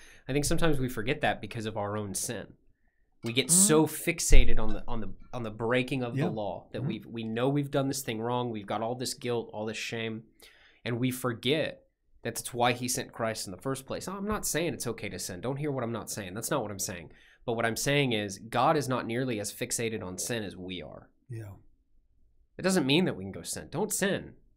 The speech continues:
Speaker 1: Look, if you know you, if you know you're sinning, don't stop it.
Speaker 2: Yeah,
Speaker 1: You know?
Speaker 2: stop.
Speaker 1: Stop doing it. Stop. And I'm not, I'm not throwing a rock. I'm looking in a mirror.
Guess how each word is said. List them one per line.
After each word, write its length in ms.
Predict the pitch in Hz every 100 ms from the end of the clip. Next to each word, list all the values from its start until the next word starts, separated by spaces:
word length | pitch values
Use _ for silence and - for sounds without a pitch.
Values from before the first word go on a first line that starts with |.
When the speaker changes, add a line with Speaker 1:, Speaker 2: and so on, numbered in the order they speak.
| -
Speaker 1:
Look, 160 | 165
if 60 | 117
you 60 | 123
know 100 | 190
you, 180 | 185 - -
if 120 | 123
you 60 | 127
know 120 | 170
you're 140 | 190
sinning, 380 | 147 202 185 127
don't 280 | 135 202 -
stop 280 | - 226 -
it. 100 | - - _ _
Speaker 2:
Yeah, 220 | 156 185
Speaker 1:
You 60 | 120
know? 140 | 143
Speaker 2:
stop. 380 | 185 214 226 -
Speaker 1:
Stop 400 | - 190 190 -
doing 220 | 123 226 131
it. 180 | - -
Stop. 400 | - 156 123 - - - _ _ -
And 120 | 123 131
I'm 80 |
not, 240 | 170 196 190
I'm 60 | 147
not 220 | 180 -
throwing 240 | 170 185
a 60 | 151
rock. 400 | 135 - - - _
I'm 80 | 113
looking 220 | 147 165
in 80 | 147
a 40 |
mirror. 340 | 131 175 -